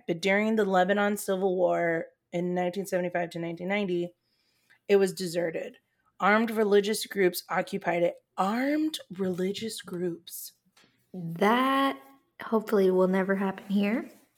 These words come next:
Speaker 1: <sighs> Why would you
Speaker 2: <laughs>
Speaker 1: say that?
Speaker 2: We're on, it's funny how, like, Americans early on talk so much shit about that area, but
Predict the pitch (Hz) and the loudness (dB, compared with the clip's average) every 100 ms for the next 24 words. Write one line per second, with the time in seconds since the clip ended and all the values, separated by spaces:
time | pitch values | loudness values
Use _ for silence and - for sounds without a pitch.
0 | _ _ _ _ - - - - - _ | _ _ _ _ -14 -12 -12 -16 -20 _
1 | - 208 202 220 277 - 254 294 240 247 | -16 -12 -8 -2 0 10 10 10 8 4
2 | - 349 - - - - 180 185 - - | 0 -12 -8 -6 -6 -6 -8 -10 -20 -20
3 | - 180 185 - - 190 175 190 240 262 | -20 -20 -20 -20 -14 -8 -6 -2 -2 -2
4 | - 240 - 381 370 330 285 240 233 220 | -4 -4 2 4 6 8 8 6 6 2
5 | 214 220 233 247 240 233 214 226 214 214 | 4 4 4 4 4 6 6 8 6 6
6 | 208 214 202 226 208 202 - 214 214 214 | 4 0 0 0 0 -2 0 4 6 6
7 | 214 185 185 190 208 214 185 185 180 180 | 6 4 4 4 6 6 6 6 6 6
8 | 175 175 | 4 2